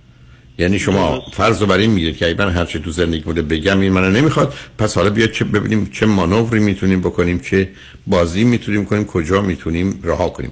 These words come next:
Speaker 1: اشکال کار اینه که عزیز، بعداً وقتی این آدم‌ها ازدواج می‌کنن، از اینجا اونجا یه چیزایی میاد، عمه یه حرفی می‌زنه، پسر دایی یه چیزی میگه، عکس توی خونه دیده می‌شه، راجع به یه سفری حرف زده می‌شه،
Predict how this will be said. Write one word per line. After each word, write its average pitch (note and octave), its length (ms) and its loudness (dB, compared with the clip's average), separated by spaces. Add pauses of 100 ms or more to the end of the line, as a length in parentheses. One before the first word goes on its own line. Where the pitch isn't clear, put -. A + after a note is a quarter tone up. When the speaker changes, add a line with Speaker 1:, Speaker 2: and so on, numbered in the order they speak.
(100)
Speaker 1:
اشکال - 420 -2
کار A#2 260 0
اینه A#2 200 0
که E2 140 -2
عزیز، C#2 320 -6 (1000)
بعداً B2 380 2
وقتی C#3 260 0
این G#2 100 2
آدم‌ها F#2 320 2
ازدواج E2 520 0
می‌کنن، C2+ 500 -8
از C3 200 2
اینجا C3 260 6
اونجا D3 280 4
یه F3 120 2
چیزایی G#2 520 2
میاد، D2 300 -4 (400)
عمه C3 340 4
یه D3 160 4
حرفی A#2+ 280 0
می‌زنه، G2 640 2
پسر F2 360 0
دایی D#2+ 240 0
یه B2 120 2
چیزی F#2+ 320 -2
میگه، F2 460 0
عکس B2+ 260 -4
توی G2+ 320 -2
خونه F2+ 300 0
دیده E2 300 -2
می‌شه، F2 480 0 (280)
راجع F#2 220 0
به A2+ 100 2
یه A2+ 60 2
سفری A#2 540 0
حرف F#2 300 0
زده F2 280 -2
می‌شه، F2 520 0